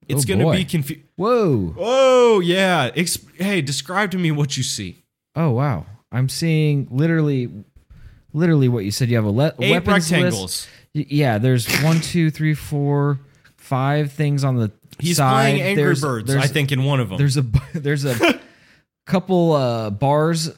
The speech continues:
Speaker 2: at the top for different levels of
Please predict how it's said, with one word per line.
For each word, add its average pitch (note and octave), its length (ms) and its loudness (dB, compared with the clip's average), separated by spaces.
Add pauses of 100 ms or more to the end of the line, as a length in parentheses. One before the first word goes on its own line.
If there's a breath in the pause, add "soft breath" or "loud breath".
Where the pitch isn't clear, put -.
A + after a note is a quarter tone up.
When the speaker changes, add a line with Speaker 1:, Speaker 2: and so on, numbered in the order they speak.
Speaker 2:
at A#2+ 120 -4
the A2 80 -4
top E3+ 460 -4
for - 260 -6
different C3 600 -2 (120)
levels C3 560 0
of G2+ 420 -4